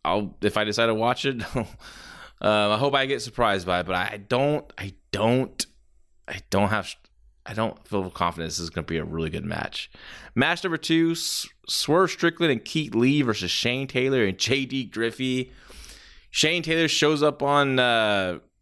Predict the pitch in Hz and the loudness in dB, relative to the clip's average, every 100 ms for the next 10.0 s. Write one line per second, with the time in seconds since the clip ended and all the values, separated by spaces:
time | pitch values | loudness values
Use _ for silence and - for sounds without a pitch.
0 | _ - - 170 - - 98 160 196 190 | _ -14 -6 -4 -4 0 0 2 2 0
1 | 185 151 87 - 110 147 165 165 160 165 | 0 -2 -6 -2 -2 0 -2 -2 -2 -2
2 | - _ _ _ _ 107 190 139 85 95 | -6 _ _ _ _ -4 0 0 0 2
3 | 98 101 101 98 98 - - _ _ _ | 2 2 0 0 -4 -12 -16 _ _ _
4 | _ _ _ _ - _ _ _ 120 123 | _ _ _ _ -20 _ _ _ 0 2
5 | 123 120 113 110 120 110 - _ _ _ | 2 2 2 0 -4 -4 -6 _ _ _
6 | _ _ _ _ _ - - 113 120 - | _ _ _ _ _ 0 2 0 -2 -8
7 | - 127 - 151 143 135 165 156 147 170 | -4 -2 -2 0 0 0 -4 -4 0 0
8 | 175 175 127 107 165 175 175 160 143 131 | 2 2 4 4 2 0 2 2 4 2
9 | 147 139 139 170 170 170 170 156 98 | 2 4 4 4 4 4 6 4 2